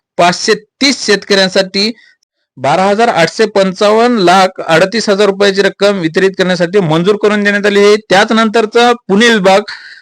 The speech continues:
पुणे विभागातील सातारा जिल्ह्यातील ऑगस्ट महिन्यामध्ये, अ, दोन हजार पंचवीस मध्ये झालेल्या, अम, अतिवृष्टीमुळे तेथील शेतकऱ्यांची संख्या आहे एकशे बेचाळीस शेतकऱ्यांची संख्या, त्यांना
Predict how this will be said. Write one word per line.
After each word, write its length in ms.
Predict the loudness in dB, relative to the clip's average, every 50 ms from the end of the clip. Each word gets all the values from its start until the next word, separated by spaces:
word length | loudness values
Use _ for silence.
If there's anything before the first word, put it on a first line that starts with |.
| _ _ -20 -20 -20 -20 _ _ _ -4
पुणे 200 | -2 0 0 0
विभागातील 600 | 2 2 2 2 4 2 2 2 2 2 0 0
सातारा 540 | 0 -2 0 0 0 2 2 2 2 2
जिल्ह्यातील 600 | 2 0 0 0 0 2 2 0 0 0 -2 -2 -4 -4 _
ऑगस्ट 380 | 0 0 2 2 0 0 0 0
महिन्यामध्ये, 640 | 0 2 2 2 2 2 2 2 2 4 2 2 0 -2 -10 -20 _ _ _
अ, 100 | -6 -4
दोन 260 | -2 0 2 2 2 4
हजार 200 | 2 2 0 0
पंचवीस 380 | 0 0 0 0 0 -2 -2
मध्ये 260 | 0 0 0 2 2
झालेल्या, 320 | 2 2 2 2 2 2 0
अम, 600 | 0 -2 -6 -12 -10 -6 -4 -4 -2 -4 -4 -6 -10 _ _
अतिवृष्टीमुळे 800 | -4 -4 -2 0 0 0 0 0 -2 -2 -2 -2 0 0 0 -2
तेथील 500 | -4 -6 _ -2 -2 -2 0 -2 -4 -4 -2
शेतकऱ्यांची 600 | -2 -2 -2 -2 -2 -2 0 0 0 -2 -4 -4
संख्या 320 | -4 -4 -4 -2 -2 -2
आहे 160 | 0 0 -2 -2 0
एकशे 420 | -2 -2 -2 -2 -4 -2 -2 -2 -2
बेचाळीस 560 | -2 -2 -2 -4 -2 -2 0 0 2 2 0
शेतकऱ्यांची 520 | 0 -2 -2 -2 -4 -4 -2 -4 -4 -6
संख्या, 380 | -6 -6 -6 -4 -2 -2 -2 -2
त्यांना 480 | -2 -2 -2 -2 0 0 0 0 0